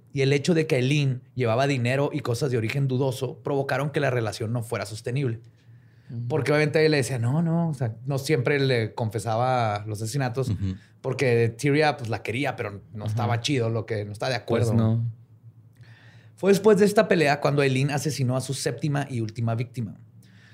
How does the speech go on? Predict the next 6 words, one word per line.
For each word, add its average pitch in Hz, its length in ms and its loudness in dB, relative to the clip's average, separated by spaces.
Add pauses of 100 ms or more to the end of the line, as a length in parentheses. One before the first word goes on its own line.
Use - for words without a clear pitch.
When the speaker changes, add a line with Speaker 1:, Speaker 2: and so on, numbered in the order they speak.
(120)
Speaker 1:
Se 143 100 -10
trataba 156 360 4
de 180 140 4
Walter 156 480 2
Gino 143 320 0
Antonio 135 580 -2